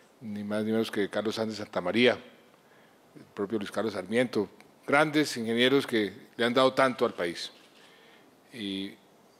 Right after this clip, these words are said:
ingenieros que además han sido reconocidos por su muy buena calidad, su competencia. Estos premios que hoy se otorgaron, a mí me,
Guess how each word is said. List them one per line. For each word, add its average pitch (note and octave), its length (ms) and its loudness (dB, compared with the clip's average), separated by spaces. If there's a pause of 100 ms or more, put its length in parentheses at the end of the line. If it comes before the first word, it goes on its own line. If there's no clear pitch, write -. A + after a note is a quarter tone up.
(140)
ingenieros C3+ 540 0
que A#2+ 180 4
además A#2+ 600 0 (1700)
han B2 120 -4
sido D3+ 260 6
reconocidos C3 680 2
por G#2+ 300 0
su G2+ 360 -8 (1000)
muy A#2 280 0
buena C3+ 640 4
calidad, A2+ 480 4
su - 160 -8
competencia. G#2+ 720 0 (1300)
Estos C3 300 -6
premios C3+ 420 2
que A2+ 120 -4
hoy A2+ 180 2
se A#2 340 -2 (140)
otorgaron, G#2+ 600 0 (840)
a G#2 120 -8
mí A2+ 160 -4
me, B2+ 400 2